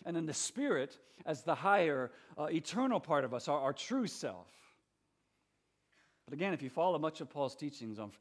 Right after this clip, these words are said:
the, the freedom we have now in Christ, it's entirely possible to see that both of those extremes originated with just a misunderstanding of his teaching. But as I said when we began,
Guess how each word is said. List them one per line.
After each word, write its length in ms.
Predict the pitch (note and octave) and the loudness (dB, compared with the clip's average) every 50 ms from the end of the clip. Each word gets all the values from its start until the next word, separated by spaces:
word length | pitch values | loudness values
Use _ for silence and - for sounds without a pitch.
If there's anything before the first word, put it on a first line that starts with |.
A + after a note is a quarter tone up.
| - - _ | -20 -16 _
the, 120 | - D3+ D3+ | -10 -8 -8
the 80 | - | -10
freedom 440 | - - - F3+ A3 A#3 A3+ G#3+ G3+ | -12 -6 -2 0 0 2 0 0 0
we 100 | G3 E3+ | -2 0
have 220 | E3+ F#3 F3+ D#3+ | 0 2 0 2
now 220 | E3 D#3+ D#3+ D#3 D3+ | 2 2 2 2 2
in 80 | C#3+ | 0
Christ, 420 | C3+ - F3 E3 D3 C#3 C3+ - - - - - | -2 -2 0 0 0 0 -2 -6 -12 -20 -14 -12
it's 160 | D#3+ D3+ - D#3 | -12 -8 -6 -4
entirely 720 | C#3+ C#3 - - - F#3 F#3+ G#3 G#3 G#3 G3+ F#3 E3 C#3+ - - - - _ | -4 -4 -6 -4 -2 0 2 2 2 0 0 0 -2 -2 -6 -12 -20 -20 _
possible 480 | - G3+ F3+ E3 - - D#3+ C#3+ C3 | 0 2 2 2 0 -4 -6 -6 -6
to 80 | A#2 A#2+ | -6 -8
see 340 | A2+ - - - G3 G3 C#3 | -10 -10 -10 -8 -6 -4 -4
that 240 | B2 B2 A2 A#2 A#2 | -4 -4 -6 -2 2
both 240 | D3+ F#3 A3+ A3+ | 2 2 2 2
of 60 | A3 E3+ | 0 -2
those 220 | E3+ E3+ D3+ C3+ | -2 -2 -2 -4
extremes 580 | D3 - - - - F#3 G3 F3+ D3+ C#3 A#2 B2+ | -8 -12 -12 -12 -10 -8 -6 -4 -4 -4 -4 -4
originated 640 | B2+ C#3+ A#3+ A#3+ - D#3+ B2 A2 G2 G2 F#2+ A2+ D3+ - _ _ _ _ _ _ _ _ _ - | -2 -2 -2 -4 -4 -8 -10 -10 -10 -12 -14 -16 -18 -20 _ _ _ _ _ _ _ _ _ -10
with 140 | C#3+ C#3 | -10 -8
just 200 | - D#3+ - - | -8 -10 -8 -4
a 20 | C3+ | -2
misunderstanding 880 | B2+ D3 D#3 - - D#3+ D3 C#3+ C3+ - - B2 A2+ A2 A2 A2+ A2+ | -2 -2 -2 -2 -4 -2 -2 -2 -4 -6 -8 -8 -6 -6 -6 -6 -6
of 160 | A2 A2 G#2 A2+ G#2+ | -6 -6 -8 -8 -12
his 160 | C3+ B2 - | -12 -12 -12
teaching. 360 | - - D#3+ D#3 - - - - _ _ _ _ _ _ _ _ _ _ _ _ _ _ _ _ _ _ _ _ _ _ _ _ _ _ _ _ _ _ _ _ _ _ _ _ _ _ | -14 -16 -16 -16 -18 -20 -20 -20 _ _ _ _ _ _ _ _ _ _ _ _ _ _ _ _ _ _ _ _ _ _ _ _ _ _ _ _ _ _ _ _ _ _ _ _ _ _
But 60 | F#2 | -14
as 100 | G2 G#2 | -10 -10
I 20 | B2 | -8
said 220 | - D#3+ D3 D3 | -4 -2 -2 0
when 60 | D#3+ | 0
we 120 | E3+ E3+ E3 | 0 0 0
began, 300 | F3 F3 E3+ B2 G2 | 2 0 0 -2 -4